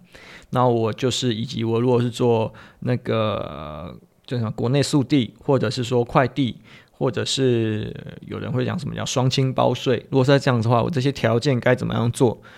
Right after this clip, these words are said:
哦，其实这些东西都是，呃，要讲很细的话，真的可以讲，因为要讲这件事情，就是你的 Incoterm 这件事情的时候，要先啊，了解说你公司的，呃，整体的贸易架构是怎么一回事，你对亚马逊这个，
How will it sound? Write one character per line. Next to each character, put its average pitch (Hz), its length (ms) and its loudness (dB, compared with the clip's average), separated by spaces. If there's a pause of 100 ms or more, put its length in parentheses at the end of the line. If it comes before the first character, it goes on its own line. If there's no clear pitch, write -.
(100)
哦， 143 100 2
其 190 120 0
实 214 120 2
这 220 100 2
些 220 80 4
东 202 140 4
西 202 80 6
都 190 100 4
是， 170 440 4 (360)
呃， 120 480 2 (200)
要 170 160 4
讲 110 260 0
很 107 160 0
细 147 200 0
的 123 100 4
话， 127 120 2
真 117 160 -2
的 120 60 0
可 113 140 -2
以 113 40 0
讲， 98 220 -6
因 151 60 2
为 170 160 4 (400)
要 208 100 4
讲 127 180 0
这 135 140 -2
件 143 140 4
事 143 180 0
情， 107 220 -4
就 - 100 -6
是 135 80 0
你 110 100 0
的 95 60 -4
Incoterm 127 600 0
这 113 140 -4
件 110 160 -2
事 - 140 -4
情 107 160 -4
的 98 60 -8
时 - 80 -6
候， 98 40 -6
要 123 80 2
先 131 160 2 (420)
啊， 104 200 -2 (120)
了 113 180 -2
解 120 120 -4
说 117 240 -2 (200)
你 110 140 -4
公 151 260 2
司 147 180 -4
的， 123 140 4 (320)
呃， 107 240 -4
整 120 240 -2
体 117 160 -2
的 104 100 -2
贸 127 220 2
易 127 140 0
架 113 180 0
构 110 180 -4
是 113 80 -6
怎 107 140 -10
么 - 80 -6
一 113 80 -4
回 - 160 -4
事， - 140 -6
你 117 120 -2
对 151 260 4
亚 113 120 2
马 117 140 0
逊 123 180 0
这 113 180 -4
个， - 160 -6